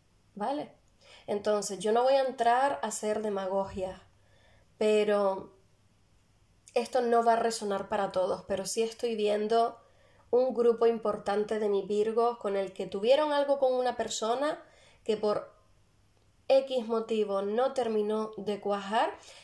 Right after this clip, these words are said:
quizás porque no era el momento, porque las circunstancias no acompañaban. Eso a veces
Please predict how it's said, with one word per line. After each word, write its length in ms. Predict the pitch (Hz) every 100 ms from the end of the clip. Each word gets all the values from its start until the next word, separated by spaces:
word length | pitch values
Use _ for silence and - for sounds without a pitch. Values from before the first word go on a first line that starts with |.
| _
quizás 460 | 262 254 - 349 -
porque 300 | 392 - 285
no 220 | 269 269
era 160 | 269 269
el 100 | 233
momento, 520 | 202 208 349 403 254
porque 260 | 202 190 190
las 180 | 190
circunstancias 880 | - 175 175 180 - 208 226 - 240
no 240 | 240 285 294
acompañaban. 1040 | - 202 180 180 180 240 359 392 233 311 _ _ _ _ _ _ _ _ _ _ _ -
Eso 300 | 190 - 202
a 60 |
veces 340 | 196 196 285